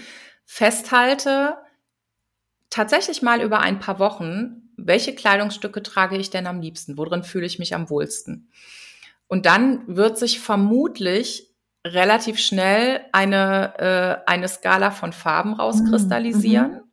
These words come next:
Speaker 1: Ähm, dann werden sich auch Schnitte rauskristallisieren, die ich gerne mag. Und das ist dann wieder was, worauf ich aufbauen kann.
Speaker 2: Mhm.
Speaker 1: Also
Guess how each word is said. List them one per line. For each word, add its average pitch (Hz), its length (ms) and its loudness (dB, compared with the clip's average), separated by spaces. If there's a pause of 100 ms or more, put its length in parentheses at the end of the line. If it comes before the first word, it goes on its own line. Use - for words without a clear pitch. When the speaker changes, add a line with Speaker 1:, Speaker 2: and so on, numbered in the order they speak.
(680)
Speaker 1:
Ähm, 202 680 2
dann 185 220 2
werden 214 280 6
sich 185 260 -2
auch 170 140 0
Schnitte 220 500 0
rauskristallisieren, 233 1400 -4 (180)
die 220 200 -4
ich - 160 -8
gerne 214 320 0
mag. 220 600 -2 (420)
Und 185 340 -6
das 214 200 2
ist 302 160 -6
dann 233 200 -2
wieder 214 240 -2
was, 220 260 -2
worauf 196 320 -2
ich - 180 -8
aufbauen - 540 -4
kann. - 380 -2
Speaker 2:
Mhm. 175 80 -8
Speaker 1:
Also 180 340 -4